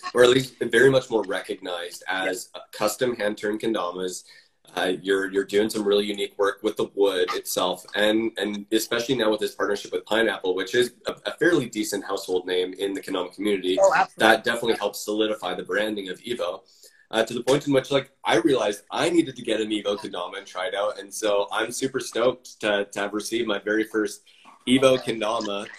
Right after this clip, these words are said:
Speaker 1: custom made by, by you. And this was just super exciting to receive in the mail. I've been seshing it all weekend long, but trying to be delicate and careful with it. But man,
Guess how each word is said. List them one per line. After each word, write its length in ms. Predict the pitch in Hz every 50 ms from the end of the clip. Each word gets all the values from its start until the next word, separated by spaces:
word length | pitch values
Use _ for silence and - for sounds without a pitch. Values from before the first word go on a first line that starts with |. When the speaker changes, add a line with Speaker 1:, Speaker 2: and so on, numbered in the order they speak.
| - -
Speaker 1:
custom 420 | - 123 120 120 - - 135 120 117
made 400 | 117 117 113 107 101 101 104 -
by, 360 | 98 101 107 110 107 104 - -
by 140 | - 110
you. 340 | 110 110 131 175 156 110 - - -
And 220 | 107 110 110 110 110 110 -
this 180 | 117 120 120 -
was 160 | 135 123 -
just 260 | 120 113 110 - -
super 300 | - - 131 135 135 127
exciting 340 | 113 107 - 107 104 104 113 104
to 80 | 101 101
receive 300 | 101 101 - 107 104 104
in 40 |
the 80 | 104 98
mail. 460 | 98 101 98 98 98 98 98 - - _ _ _ _ -
I've 120 | 101 101
been 120 | 107 110
seshing 340 | 107 - 117 113 110 - 117
it 100 | 113 101
all 160 | 101 104 101
weekend 340 | 101 101 104 104 107 101 98 98
long, 300 | 92 92 95 95 95 101 - - -
but 160 | 104 104 -
trying 200 | - 117 113 110
to 60 | 110
be 100 | 107 110
delicate 440 | 107 104 101 104 107 101 - 117 104 107
and 80 | 110
careful 320 | 107 - 101 107 - 110 107
with 160 | 107 104 -
it. 100 | 104 98 -
But 100 | - 95
man, 480 | 104 110 131 151 147 127 110 92 92